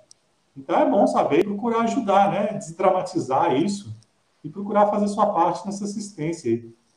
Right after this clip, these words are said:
Outra questão é que, muitas das vezes, é, é como eu falei, é você que fica desequilibrado e acaba desequilibrando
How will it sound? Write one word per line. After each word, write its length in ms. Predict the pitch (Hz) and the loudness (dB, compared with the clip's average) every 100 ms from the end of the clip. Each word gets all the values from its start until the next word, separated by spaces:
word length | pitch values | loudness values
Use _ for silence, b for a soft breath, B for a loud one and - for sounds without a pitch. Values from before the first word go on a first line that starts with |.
| _ _ _ _ - | _ _ _ _ -10
Outra 220 | 143 196 | -6 -2
questão 460 | 208 202 180 214 | 0 2 2 2
é 60 | 247 | 2
que, 640 | - 220 214 202 156 - - _ _ _ _ _ _ _ - | -2 -6 -2 2 2 0 -16 _ _ _ _ _ _ _ -4
muitas 320 | 151 175 175 | -4 0 2
das 280 | 165 151 113 | 2 2 2
vezes, 760 | 143 190 196 131 113 - - 127 | 2 4 4 0 -4 -6 -16 -10
é, 1040 | 135 131 127 120 113 110 - 87 - 120 | -6 -2 2 2 2 0 -2 -6 -10 -10
é 40 | |
como 180 | 110 131 | -6 -4
eu 60 | 160 | -2
falei, 480 | 220 190 165 131 104 | 2 4 6 4 0
é 100 | 113 | -2
você 400 | 131 139 - 208 | -2 -2 2 0
que 100 | - | 0
fica 260 | 202 196 | -6 -2
desequilibrado 720 | 151 139 139 131 110 117 147 165 | -2 -2 -4 -4 -2 0 0 -2
e 20 | |
acaba 260 | - 143 | -2 -4
desequilibrando 880 | 143 175 175 185 147 123 147 180 175 | -2 -6 -4 -2 0 0 0 -2 -6